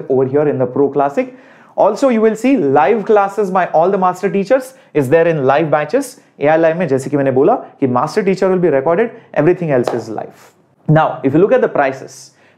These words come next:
पहले इनके प्राइसेस हुआ करते थे सिक्सटीन थाउजेंड फ़ाइव हंड्रेड, फिफ्टी फ़ोर थाउजेंड फ़ोर फिफ्टी, सिक्सटी सिक्स थाउजेंड फ़ाइव फिफ्टी। Like I told you, अभी फिलहाल के लिए ऑफर चल रहा है, डिस्काउंट चल रहा है, ट्वेंटी फ़ाइव परसेंट flat off on all the batches, all the packages,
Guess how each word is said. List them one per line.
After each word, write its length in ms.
पहले 320
इनके 220
प्राइसेस 400
हुआ 180
करते 240
थे 120
सिक्सटीन 440
थाउजेंड 240
फ़ाइव 180
हंड्रेड, 300
फिफ्टी 220
फ़ोर 240
थाउजेंड 280
फ़ोर 180
फिफ्टी, 440
सिक्सटी 320
सिक्स 240
थाउजेंड 320
फ़ाइव 200
फिफ्टी। 360
Like 140
I 120
told 220
you, 100
अभी 380
फिलहाल 360
के 100
लिए 300
ऑफर 260
चल 200
रहा 120
है, 60
डिस्काउंट 400
चल 80
रहा 120
है, 100
ट्वेंटी 300
फ़ाइव 180
परसेंट 340
flat 600
off 240
on 120
all 220
the 80
batches, 340
all 220
the 100
packages, 480